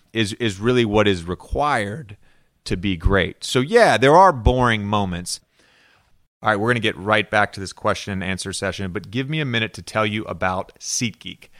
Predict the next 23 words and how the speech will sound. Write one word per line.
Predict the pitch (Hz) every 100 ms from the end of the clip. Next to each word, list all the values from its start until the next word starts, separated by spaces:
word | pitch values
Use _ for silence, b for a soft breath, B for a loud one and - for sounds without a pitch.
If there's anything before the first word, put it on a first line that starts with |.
| b b
As | - 98
a |
lot | 104 113
of | 131
you | 135
may | 120 120
know, | 101 95
buying | 82 101 127 151
tickets | - 131 120
online | 117 107 101 98
for | 92 98
sports | - - 135 - -
and | 117
concerts | - 101 95 - 98 -
has | 98
been | 92 95
a |
confusing | 95 95 87 120 131 139
process | 131 101 98 - 101 -
for | -
a | 90
long | 90 92 95
time. | - 92 82